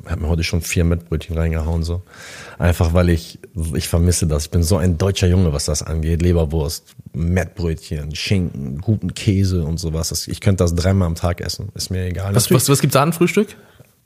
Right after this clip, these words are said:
Speaker 1: Ja, Eier, Waffles, Pancakes, alles süß, alles so, ja, bockt nicht. Finde ich, also ist, ich bin kein Fan davon, so. Also man, man kann sich natürlich immer auch irgendwie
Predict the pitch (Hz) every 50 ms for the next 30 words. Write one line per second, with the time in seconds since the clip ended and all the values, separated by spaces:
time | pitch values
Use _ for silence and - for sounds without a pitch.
0 | _ _ _ - - - - - - - - - - - - - - - - -
1 | _ - - 90 87 85 82 82 82 87 87 82 78 78 80 - - - - -
2 | - - - - - 50 - 76 85 92 90 - - 90 82 80 87 - - -
3 | - _ _ _ _ _ _ _ _ - - 98 92 87 85 - - 87 78 78
4 | 76 - - - - - _ _ _ - _ _ - - 101 95 95 90 85 -
5 | 92 87 90 90 87 87 - - - - - - 98 98 95 92 85 - - 95
6 | 90 87 85 85 82 78 - - - - - - - - - - - - _ _
7 | _ _ - - - - - - - - _ - - 80 - - 90 85 82 -
8 | - - - - - 92 90 85 - - 87 85 90 90 85 - 87 - - 90
9 | 85 80 - 90 82 80 - 85 85 87 85 87 - - - - - - - -
10 | - - 87 92 98 101 104 92 104 110 110 98 113 135 127 - 117 104 107 90
11 | - 110 101 92 - 87 95 90 - - 80 85 90 87 87 85 82 80 62